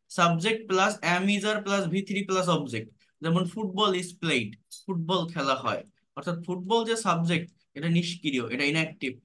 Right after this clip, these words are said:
এ নিজে নিজে খেলতে পারে না। কেউ বলে লাথি মারলে বলটা দৌড়ায়, অর্থাৎ কাজ অন্য কেউ করে। পাস্ট ইনডেফিনিট টেন্সের প্যাসিভ কি? সাবজেক্ট প্লাস was, were প্লাস ভি থ্রি প্লাস অবজেক্ট। ফিউচার ইনডেফিনিট will be plus ভি থ্রি।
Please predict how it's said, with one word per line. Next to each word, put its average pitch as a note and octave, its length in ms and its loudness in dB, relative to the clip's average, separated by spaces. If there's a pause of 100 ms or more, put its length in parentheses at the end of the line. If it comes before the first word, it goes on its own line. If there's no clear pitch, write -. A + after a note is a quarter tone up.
(140)
এ C3+ 100 -4
নিজে C#3+ 300 0
নিজে E3 260 -2
খেলতে D#3 320 -6
পারে C3 280 -2
না। G#2 180 -8 (240)
কেউ D#3+ 200 -2
বলে C#3+ 260 2
লাথি D3+ 280 0
মারলে D#3 300 0
বলটা C3+ 320 0
দৌড়ায়, A#2+ 420 -2 (440)
অর্থাৎ C#3+ 200 -10
কাজ C#3+ 360 2
অন্য D3+ 240 -2
কেউ D3 200 -4
করে। A2 260 -4 (400)
পাস্ট F#3 380 6
ইনডেফিনিট G#3+ 460 -4
টেন্সের G#3 260 -4
প্যাসিভ F#3+ 380 -2
কি? - 260 -6 (160)
সাবজেক্ট D#3+ 500 -4
প্লাস F#3+ 340 0 (240)
was, D#3+ 320 4
were E3+ 220 0
প্লাস D#3+ 240 -4
ভি D3 140 -8
থ্রি C#3+ 200 -10
প্লাস C3 280 -4
অবজেক্ট। A2+ 380 -10 (340)
ফিউচার E3 300 -4
ইনডেফিনিট G3+ 480 -6 (260)
will C#3+ 260 0
be C#3 140 -2
plus C3 240 -2
ভি A#2 160 -4
থ্রি। G#2+ 260 -10